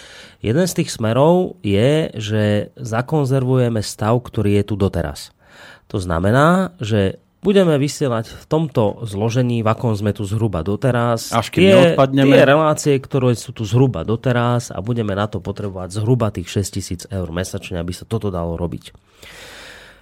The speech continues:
Speaker 1: Ale nič nové nečakajte, lebo za tých šesťtisíc sa nič nové robiť nedá. A-, alebo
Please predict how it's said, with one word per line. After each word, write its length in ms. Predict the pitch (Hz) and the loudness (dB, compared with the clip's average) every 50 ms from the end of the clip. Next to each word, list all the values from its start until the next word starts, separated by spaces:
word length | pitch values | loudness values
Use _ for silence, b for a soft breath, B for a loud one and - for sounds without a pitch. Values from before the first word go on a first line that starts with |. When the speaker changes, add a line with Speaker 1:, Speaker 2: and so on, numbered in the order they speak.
| B B _ _ | B B _ _
Speaker 1:
Ale 300 | - - 110 110 113 117 | 0 2 4 6 6 4
nič 500 | 120 - - - - - 147 170 147 131 | 4 0 -2 -4 0 2 4 4 4 4
nové 380 | 131 127 131 135 131 123 113 107 | 4 4 6 6 6 4 4 2
nečakajte, 560 | 110 117 - - 135 131 147 139 143 139 - | 2 0 0 0 0 2 2 2 2 2 2
lebo 460 | 131 117 123 117 117 113 117 113 - | 0 2 2 2 2 2 0 0 -2
za 160 | - 123 120 113 | -2 -4 -4 -4
tých 180 | - 120 104 | -4 -6 -4
šesťtisíc 540 | - - 110 - - - - - 113 101 - | -2 -2 -2 -2 -4 -8 -8 -8 -8 -6 -6
sa 80 | - 95 | -6 -4
nič 180 | 104 104 95 | -4 -4 -4
nové 220 | 110 110 104 101 98 | -4 -2 -2 0 0
robiť 280 | 92 95 85 90 85 76 | -2 -2 -4 -4 -6 -6
nedá. 320 | 80 80 73 73 73 78 - _ _ _ _ _ _ _ B B B B B B B B B B _ - | -6 -6 -6 -8 -10 -10 -14 _ _ _ _ _ _ _ B B B B B B B B B B _ -20
A-, 240 | - - - - - - | -16 -12 -12 -12 -10 -6
alebo 720 | - 92 95 92 95 110 127 131 170 196 226 165 - - | -2 0 2 4 4 4 6 8 8 10 10 8 6 2